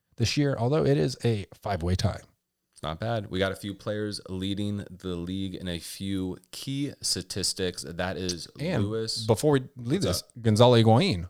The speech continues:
Speaker 1: M L S player of the week, not just on the team of the week, player of the week. First time an Inter Miami player has won that award.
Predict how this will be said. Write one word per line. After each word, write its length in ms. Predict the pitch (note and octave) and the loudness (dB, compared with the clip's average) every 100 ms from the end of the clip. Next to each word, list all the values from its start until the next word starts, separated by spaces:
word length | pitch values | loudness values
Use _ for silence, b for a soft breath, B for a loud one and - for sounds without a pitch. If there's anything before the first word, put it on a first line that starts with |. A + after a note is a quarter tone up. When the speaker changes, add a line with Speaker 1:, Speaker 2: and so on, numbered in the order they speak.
| _ _ - | _ _ 4
Speaker 1:
M 100 | B2+ | 8
L 140 | D3 | 10
S 220 | B2 F2+ - - | 8 6 -4 2
player 680 | - F3 G#3+ G#3+ G#2 G2 - _ _ - | 4 8 10 12 10 6 -10 _ _ 0
of 140 | G#2 | 2
the 80 | F#2+ | 6
week, 200 | G2 F#2+ | 6 6
not 200 | A#2 F#3 | 6 6
just 160 | A#3 G#3+ | 6 4
on 160 | G3+ F#3+ | 6 6
the 80 | |
team 280 | E3 - A3 | 4 6 8
of 60 | F3 | 8
the 60 | |
week, 180 | G#2 F2+ - - | 6 4 -2 -2
player 680 | - A#2+ C#3 D#3+ G2+ D#2+ - | 2 8 10 10 8 4 0
of 200 | G2 F2 | 0 2
the 60 | E2+ | -2
week. 280 | F2 D#2+ - - | -4 -8 -8 4
First 280 | E3+ D#3+ | 4 4
time 260 | - C#3+ C3+ | 4 4 4
an 60 | A#2 | 4
Inter 200 | A#2 B2 | 4 4
Miami 280 | A#2 A#2 | 4 2
player 320 | G#2+ A#2 A2 F2 | 2 2 2 2
has 260 | F#2 F2+ - - | 2 0 -6 -16
won 320 | F2+ F#2+ F#3+ | 2 4 4
that 120 | E3+ | 2
award. 300 | E2 D#3 C3+ | -2 -6 -10